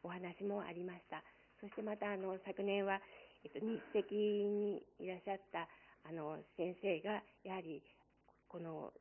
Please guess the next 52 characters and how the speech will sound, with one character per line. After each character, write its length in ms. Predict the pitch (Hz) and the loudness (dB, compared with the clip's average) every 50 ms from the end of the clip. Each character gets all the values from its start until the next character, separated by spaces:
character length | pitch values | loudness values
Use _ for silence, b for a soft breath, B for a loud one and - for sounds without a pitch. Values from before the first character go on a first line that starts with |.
| - - - - | -20 -12 -6 -6
就 140 | 180 175 | -6 -6
活 300 | - - 185 - - 233 | -6 -6 -8 -2 2 2
っ 40 | 247 | 2
て 120 | 247 - 175 | 4 2 0
い 60 | 175 | 0
う 40 | - | 0
と 100 | - 160 | -2 -4
こ 120 | - 170 | -4 -2
ろ 120 | 160 156 | -4 -4
で、 240 | 160 - 151 151 139 B B B B B B B B _ _ - | -4 -6 -6 -8 -8 B B B B B B B B _ _ -6
そ 60 | 185 | -6
う 40 | 175 | -4
い 120 | 170 175 175 | -2 -2 -4
う 40 | 175 | -2
お 40 | |
話 360 | 165 180 185 180 175 175 - 196 | -2 -2 -4 -4 -4 -4 -2 0
も 180 | 214 233 220 | 0 0 0
し 80 | 214 - | 0 0
て 100 | 202 185 | -2 -2
く 100 | - 185 | 0 -2
だ 140 | 180 180 175 | -2 -4 -2
さ 140 | - 180 | -4 -6
っ 60 | 180 - - | -8 -6 -8
た 80 | 165 160 | -12 -12
と 120 | - - 165 | -12 -8 -4
こ 120 | - 170 | -2 -2
ろ 180 | 170 170 160 156 - _ _ | -2 -2 -2 -4 -8 _ _
で 140 | - 175 165 | -6 -6 -6
す 80 | - 165 | -6 -6
の 140 | 156 151 160 | -6 -4 0
で、 220 | 175 208 208 - B B B B B B B B B _ _ _ _ - | 2 0 0 0 B B B B B B B B B _ _ _ _ -10
や 140 | 190 175 170 | -8 -8 -6
は 100 | 170 170 | -6 -6
り 100 | - - | -8 -6
高 180 | - - 185 175 | -2 2 2 4
齢 140 | 175 180 175 | 4 2 0
化 100 | - 180 | -2 -2
の 140 | 180 185 185 - - | -4 -4 -6 -6 -6
進 140 | 190 180 | -4 -2
む 120 | 175 175 175 | -2 -2 -2
伊 160 | - - 165 170 | -4 -4 -4 -4
豆 100 | 196 190 - | -4 -4 -4
市 60 | 170 | -4
に 120 | 180 165 175 | -4 -4 -2
と 140 | - 214 | -2 -2
っ 20 | 214 | -2
て 160 | 214 - 190 | -2 0 0
は、 160 | 190 202 202 - B B B B B B | 0 0 0 -2 B B B B B B
そ 80 | 180 | -6
う 20 | 170 | -6
い 380 | 160 160 160 175 170 147 143 | -6 -6 -4 -4 -2 -2 -4
う 60 | - | -4